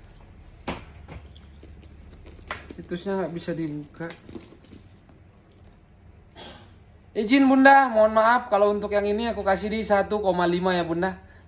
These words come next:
Satu koma lima saja, gaskan. Satu koma lima secantik ini kuningnya, deh. Satu koma lima. Oke, lanjut. Aku dapet Tote Sano. Aku kirain tadi dia ala Senol.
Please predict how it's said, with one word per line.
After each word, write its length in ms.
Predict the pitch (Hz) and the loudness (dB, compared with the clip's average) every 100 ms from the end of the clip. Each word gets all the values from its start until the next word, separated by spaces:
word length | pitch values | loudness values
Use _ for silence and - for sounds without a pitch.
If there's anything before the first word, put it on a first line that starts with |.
| - | -2
Satu 400 | 208 220 226 247 | 4 4 4 2
koma 240 | 233 226 226 | 2 4 4
lima 240 | 226 226 | 4 2
saja, 480 | 208 220 214 226 185 | 6 4 6 2 2
gaskan. 640 | 170 190 - 214 208 185 - - - - - - - | 0 0 2 2 2 0 -14 -20 -20 -20 -20 -20 -20
Satu 380 | - 180 185 175 | -10 -8 -8 -6
koma 180 | 185 | -2
lima 300 | 185 190 202 190 | -2 -2 -2 -4
secantik 480 | 185 175 175 180 | -6 -6 -4 -6
ini 240 | 180 185 185 | -6 -6 -4
kuningnya, 460 | 180 175 180 185 | -4 -4 -2 -2
deh. 480 | 185 254 302 302 294 208 - - - - - - - - - - - - - - | 2 6 8 8 4 -2 -10 -20 -20 -20 -20 -20 -20 -18 -8 -4 -2 -2 -2 -2
Satu 460 | 175 175 180 - 190 | 0 0 -2 -4 -2
koma 240 | 180 170 | 0 0
lima. 320 | 156 143 151 156 - - - - - - - _ _ - - - - | -4 -6 -12 -16 -20 -20 -20 -20 -20 -20 -20 _ _ -20 -20 -20 -6
Oke, 320 | 185 208 226 226 | -2 0 0 2
lanjut. 420 | 226 202 208 247 - - - - - - - | 2 2 0 -2 -8 -20 -20 -20 -20 -20 -12
Aku 320 | - - 226 | -6 -2 0
dapet 220 | 220 226 - - | 0 -2 -8 -6
Tote 240 | 220 214 214 | -4 -4 -6
Sano. 720 | - - 254 214 190 233 - - - - | -6 2 2 4 0 -2 -10 -20 -20 -16
Aku 240 | - 202 226 | -6 -4 -4
kirain 380 | 220 247 254 254 | 0 2 2 2
tadi 260 | 240 247 | 0 0
dia 220 | 208 247 226 | 2 2 4
ala 240 | 208 208 | 2 2
Senol. 580 | 202 208 202 170 127 | 0 0 2 2 0